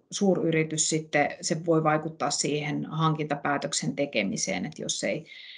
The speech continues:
ähm, jos ei niinku vastuullisuustekoja, tekoja löydy tai sitten halua kehittää siihen, siihen suuntaan. Eli siinä mielessä nämä suuryritykset toimii tässä aiheessa vähän, vähän ajurina.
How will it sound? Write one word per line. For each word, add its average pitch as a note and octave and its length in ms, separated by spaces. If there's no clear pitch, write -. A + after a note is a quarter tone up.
ähm, D3 320
jos D#3+ 240
ei D3+ 160
niinku D#3 240
vastuullisuustekoja, D3+ 1300
tekoja D#3 420
löydy A3 360
tai C#3 360
sitten - 580
halua D3 600
kehittää D3 520
siihen, D#3 560
siihen D3+ 420
suuntaan. - 600
Eli E3 140
siinä F#3+ 320
mielessä D3+ 380
nämä D3+ 120
suuryritykset D3+ 840
toimii - 380
tässä - 400
aiheessa C#3+ 720
vähän, D3 380
vähän D3 280
ajurina. - 580